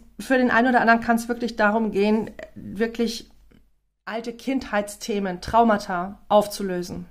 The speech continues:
Vielleicht taucht dann noch irgendetwas für, äh, auf, wo du jetzt schon merkst, oh, da, mm, ist etwas, was noch, ähm, nicht erledigt, noch nicht,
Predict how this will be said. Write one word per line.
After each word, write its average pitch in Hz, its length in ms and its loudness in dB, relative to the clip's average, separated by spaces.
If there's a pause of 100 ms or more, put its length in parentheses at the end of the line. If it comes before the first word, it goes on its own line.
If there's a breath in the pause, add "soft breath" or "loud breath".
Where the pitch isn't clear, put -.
(460 loud breath)
Vielleicht 254 280 4
taucht 247 260 4
dann 226 120 2
noch 220 200 -2
irgendetwas 233 680 0
für, - 280 -6
äh, 202 200 0
auf, 233 400 4 (260 loud breath)
wo 233 120 4
du 226 100 2
jetzt 220 220 -2
schon 226 220 -4
merkst, 214 360 0
oh, 233 200 6
da, 233 540 4
mm, 220 340 -2
ist 226 200 -2
etwas, 220 440 -4
was 202 240 -2
noch, 214 420 0
ähm, 202 580 2
nicht 226 220 0
erledigt, 226 480 0
noch 208 140 -4
nicht, 214 320 -4